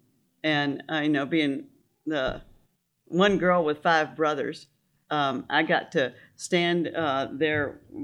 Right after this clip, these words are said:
Dad was gonna be the next person to meet J F K. So I got to stand there with my brownie camera and, and my younger brother, Stuart.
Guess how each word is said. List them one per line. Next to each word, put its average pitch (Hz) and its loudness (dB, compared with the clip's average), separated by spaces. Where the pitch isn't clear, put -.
Dad 185 4
was 160 2
gonna 160 4
be 156 4
the 147 2
next 151 -2
person 151 -2
to 143 -4
meet 143 -2
J 147 -4
F - -10
K. 131 -4
So 160 -2
I 160 2
got 165 -2
to 147 -8
stand 175 0
there 147 2
with 147 -4
my 151 2
brownie 165 2
camera 143 -2
and, 165 2
and 214 6
my 170 2
younger 160 2
brother, 139 0
Stuart. 156 -2